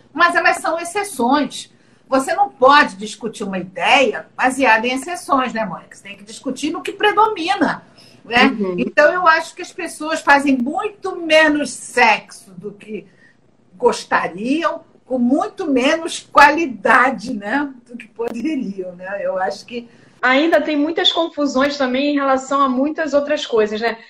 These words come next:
Speaker 2: Como, por exemplo, tem pessoas que acham que ciúme, é, tem a ver com amor. Queria que você falasse um pouco disso. Ciúme é parte, faz parte do amor, Regina?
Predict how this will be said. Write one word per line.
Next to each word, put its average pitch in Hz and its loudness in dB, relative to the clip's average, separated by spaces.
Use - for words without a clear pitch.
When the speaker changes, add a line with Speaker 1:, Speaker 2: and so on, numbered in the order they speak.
Speaker 2:
Como, 285 4
por 294 4
exemplo, 240 2
tem 294 -2
pessoas 302 0
que 311 -2
acham 311 2
que 294 -4
ciúme, 311 0
é, 262 6
tem 302 0
a 294 4
ver 285 -2
com 302 -2
amor. 247 4
Queria 302 -4
que 320 -12
você 370 -2
falasse 320 4
um 285 -2
pouco 294 0
disso. 269 -2
Ciúme 330 2
é 285 4
parte, 311 0
faz 262 2
parte - 0
do 233 -2
amor, 233 0
Regina? 175 -8